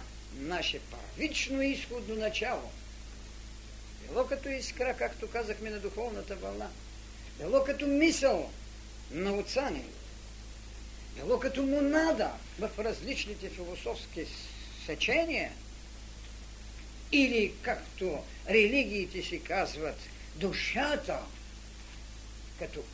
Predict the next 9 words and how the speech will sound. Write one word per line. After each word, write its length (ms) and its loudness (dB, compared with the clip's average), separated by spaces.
изходила 800 8
от 160 -2
тази 320 -2
вечност, 640 0
но 340 0
трябва 400 4
да 120 -4
се 180 -4
направи 640 -2